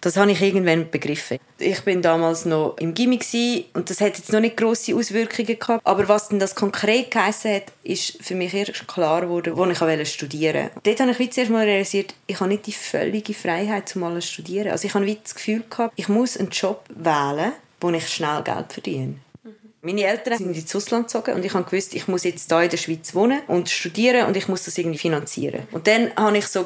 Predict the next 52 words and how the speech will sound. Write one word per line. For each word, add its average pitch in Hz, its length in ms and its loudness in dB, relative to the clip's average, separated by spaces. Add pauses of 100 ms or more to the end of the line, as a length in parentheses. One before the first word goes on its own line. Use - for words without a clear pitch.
geschaut, 311 300 0
online 214 420 4
hat 185 100 0
es - 80 -12
die 196 80 -4
Formulare 180 560 4
gegeben, 185 380 4
die 185 100 0
so 185 120 -4
schätzen, 196 520 0
was - 180 -4
kostet 180 320 -2
das - 100 -8
Leben, 156 320 2
wenn 156 100 -2
du 160 120 -8
studierst. - 520 -6
Und - 120 -8
da - 80 -8
siehst 151 260 -4
du 139 60 -2
eben - 120 -4
Krankenkasse, 175 720 -2
siehst - 280 -8
Miete, 196 440 2
siehst 156 420 -2
das 175 120 -4
Handy-Abo 180 920 4
und 185 200 0
so 156 140 -2
weiter. 156 320 -2
Ich - 220 -6
habe 208 100 4
meine 196 160 4
Eltern 175 500 2
aufgrund 190 360 0
von 190 100 -2
dieser 170 160 2
Schätzung 180 320 0
gefragt, - 320 -2
was 170 160 -2
könnten 180 260 0
sie - 180 -2
übernehmen. 156 520 -2
Und 202 220 2
dann 302 140 6
ist 285 160 0
noch 165 100 2
ganz 160 240 0
viel 165 160 -4
übrig 156 320 -8
geblieben. 165 320 -8